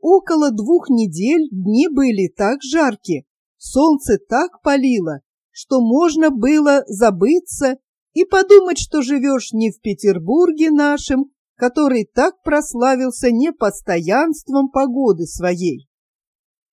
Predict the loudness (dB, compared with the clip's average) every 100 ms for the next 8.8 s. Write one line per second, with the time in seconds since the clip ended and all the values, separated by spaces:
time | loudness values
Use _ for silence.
0 | _ -6 -4 0 0 0 2 0 0 -4
1 | -2 -4 -4 -4 _ _ -6 -2 2 2
2 | 2 -2 -2 -2 -2 0 0 0 -2 -4
3 | -2 -2 -2 -2 -6 -12 -4 -2 -2 -4
4 | -2 -2 -4 -4 -4 -2 -2 0 0 -2
5 | -6 _ _ -6 -2 2 2 2 -2 -4
6 | -2 -2 0 0 0 2 2 2 -2 -6
7 | _ -6 -2 -2 -4 -4 -4 -4 -2 -2
8 | -2 -6 -6 -2 -2 -2 -4 -8